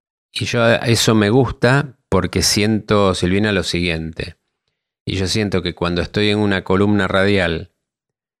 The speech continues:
o en una columna televisiva,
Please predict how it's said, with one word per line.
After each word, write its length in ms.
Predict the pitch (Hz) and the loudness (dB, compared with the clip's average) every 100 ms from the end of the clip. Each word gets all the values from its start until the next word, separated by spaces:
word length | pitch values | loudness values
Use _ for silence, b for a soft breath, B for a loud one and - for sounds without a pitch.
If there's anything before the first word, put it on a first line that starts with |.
| _ _ _ _ | _ _ _ _
o 140 | - 95 | -4 -2
en 60 | |
una 200 | 95 95 | 0 0
columna 480 | 92 95 104 104 92 | 0 2 4 2 2
televisiva, 840 | 90 92 101 98 117 110 107 127 | 2 2 2 2 2 4 4 0